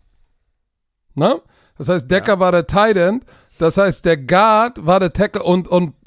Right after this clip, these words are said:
Speaker 1: und, und Skipper kam rein, wurde ein Tackle sozusagen und Penei Sewell wurde, stand daneben als noch ein Tackle, also Tackle over.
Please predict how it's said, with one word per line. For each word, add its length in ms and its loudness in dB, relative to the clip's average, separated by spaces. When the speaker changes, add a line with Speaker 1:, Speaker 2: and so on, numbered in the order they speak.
Speaker 1:
und, 280 0
und 380 -2
Skipper 600 -2
kam 340 -2
rein, 500 0
wurde 480 2
ein 180 -6
Tackle 600 0
sozusagen 580 -2
und 160 -4
Penei 380 -2
Sewell 560 2
wurde, 640 2
stand 340 -2
daneben 380 -2
als 240 -2
noch 260 0
ein 140 -6
Tackle, 300 -4
also 260 -2
Tackle 420 -2
over. 540 2